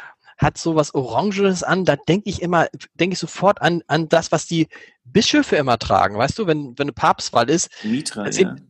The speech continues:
Speaker 1: da sehen die Bischöfe auch so aus. Und drumherum sind ja so Leute, das ist ja auch so absurd, siehst du den einen oder siehst du den Menschen, die da irgendwie mit so einem kleinen Hammer irgendwas
Speaker 2: Ja.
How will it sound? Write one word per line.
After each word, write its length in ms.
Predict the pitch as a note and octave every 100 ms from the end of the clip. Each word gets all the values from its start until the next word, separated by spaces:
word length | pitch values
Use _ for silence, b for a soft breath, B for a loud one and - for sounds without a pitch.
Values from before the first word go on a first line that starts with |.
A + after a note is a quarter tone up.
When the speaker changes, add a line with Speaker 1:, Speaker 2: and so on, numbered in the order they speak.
| _
Speaker 1:
da 100 | D#3+
sehen 220 | D3+ F#3+
die 80 | F3
Bischöfe 400 | C#3+ F#3+ G3+ E3+
auch 100 | E3+
so 80 | -
aus. 180 | C#3 E3+ B B
Und 180 | - D#3+
drumherum 340 | G3 E3+ D#3+
sind 120 | A#3 G3
ja 80 |
so 100 | E3+
Leute, 160 | E3 E3
das 120 | D#3
ist 80 | -
ja 80 | F3+
auch 120 | D3+
so 100 | -
absurd, 380 | E3 - G3 - B B
siehst 180 | - G#3+
du 60 | G#3+
den 160 | F3+ -
einen 280 | - G3+ A#3
oder 100 | E3+
siehst 140 | G3
du 60 | G3+
den 140 | E3+
Menschen, 280 | E3 - G#3+ B B _
die 60 | E3+
da 80 | F3
irgendwie 200 | F#3 G3+
mit 140 | F#3+
so 80 | F#3+
einem 120 | F#3+
kleinen 500 | - F#3 B3 D4 -
Hammer 300 | C#4 A#3+ F#2+ - _ _ _
irgendwas 360 | - F3+ F3+
Speaker 2:
Ja. 60 | E3+